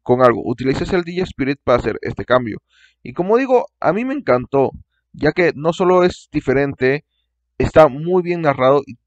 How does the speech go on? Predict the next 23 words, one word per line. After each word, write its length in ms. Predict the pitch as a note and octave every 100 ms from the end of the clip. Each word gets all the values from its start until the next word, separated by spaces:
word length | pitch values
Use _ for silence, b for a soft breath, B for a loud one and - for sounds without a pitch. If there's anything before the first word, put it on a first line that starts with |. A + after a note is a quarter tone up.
| _
sobre 280 | - D3+ C3+
todo 380 | - F#3 G3+ - -
es 280 | E3+ - -
importante 760 | E3+ E3 C3 B2 D3+ E3 F#3 -
en 120 | C#3
la 120 | A#2+
trama 320 | - C3+ B2+
de 80 | A#2+
la 80 | G2+
historia. 340 | - D#3+ C#3 - _ _ _
Porque 220 | - C3+ E3
hubiese 180 | G#3+
sido 180 | G3+ F#3+ D#3
muy 260 | F3 A#3
diferente 800 | A#3+ D4 F3 D3+ D#3 E3+ E3+ C#3+ - _ _ _
o 360 | - C3 B2+ B2 F#2+
hubiese 200 | D#3 F3+
sido 280 | F#3+ F3 C#3
muchísimo 460 | A2+ C3 - G#3+ G3
peor 320 | D3+ C#3 E3
si 160 | - C#3
es 40 |
que, 280 | - B2+ A#2